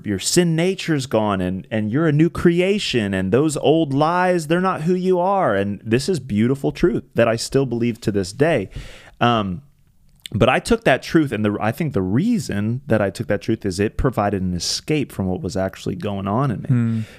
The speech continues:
Speaker 1: 'Cause now it wasn't, I have to go on a journey of dealing with the real mental struggles I have. I can just say that they're dead in Jesus.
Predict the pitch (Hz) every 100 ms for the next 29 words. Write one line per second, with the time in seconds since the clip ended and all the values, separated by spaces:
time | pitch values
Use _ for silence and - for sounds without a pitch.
0 | - - 120 101 113 175 165 123 120 -
1 | - - 107 110 120 143 135 113 110 117
2 | 123 113 113 110 101 90 107 117 107 92
3 | 87 104 117 117 104 95 - 98 90 87
4 | 90 87 90 113 139 160 165 165 160 156
5 | _ _ _ _ - 98 123 139 156 147
6 | 147 143 139 - - - 131 180 190 113
7 | 92 92 90 92 90 87 _ _ 113 120
8 | 139 117 95 - - 113 107 95 95 90
9 | 85 101 101 101 98 95 95 - - -